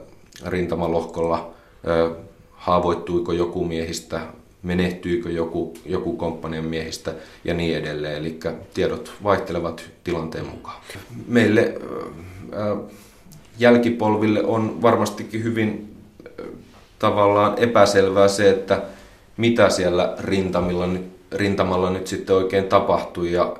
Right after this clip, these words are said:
ja näiden sotapäiväkirjojen kautta meillä on mahdollisuus kurkistaa siihen jokapäiväiseen elämään siellä jossain. Historian tutkijan näkökulmasta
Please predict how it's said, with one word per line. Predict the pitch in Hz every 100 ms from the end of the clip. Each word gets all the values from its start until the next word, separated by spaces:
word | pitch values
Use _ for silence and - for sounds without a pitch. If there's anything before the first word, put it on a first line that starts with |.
| 82
ja | 87 85 - - - - -
näiden | 92 92 95
sotapäiväkirjojen | 101 92 82 82 87 90 104 101 101 98 98
kautta | 101 95 -
meillä | 95 95 95 95
on | 95
mahdollisuus | 95 95 92 92 95
kurkistaa | - 101 95 85 80 - 80
siihen | - 85 85 80 - - 82
jokapäiväiseen | 80 85 82 82 82 82 85 85 - - - - - -
elämään | 95 90 78 78 76 76 - _ -
siellä | 82 80 80
jossain. | 80 - - - - - - - - - - - - - - 120
Historian | 135 139 143 117
tutkijan | - 127 - 104
näkökulmasta | 101 98 98 101 98 98 98 98